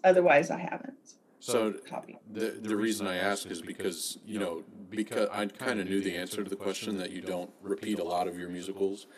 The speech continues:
Speaker 2: Uh, do you find that to be, en-, like, do you enjoy the process of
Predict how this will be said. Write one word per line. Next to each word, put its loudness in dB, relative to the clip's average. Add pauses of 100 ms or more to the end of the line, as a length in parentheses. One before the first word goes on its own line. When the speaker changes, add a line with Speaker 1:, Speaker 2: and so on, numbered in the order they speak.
(200)
Speaker 2:
Uh, 4 (460)
do -2
you 2
find 2
that 2
to 0
be, 2 (1000)
en-, -4 (320)
like, 0
do -2
you 4
enjoy 4
the 2
process -2
of -4